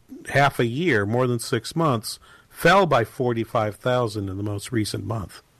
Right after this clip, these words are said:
<clears throat> So I don't see there being a, a huge problem in these data. I see,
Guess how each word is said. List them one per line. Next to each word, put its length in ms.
<clears throat> 220
So 300
I 80
don't 260
see 220
there 160
being 440
a, 100
a 40
huge 560
problem 420
in 80
these 220
data. 340
I 160
see, 420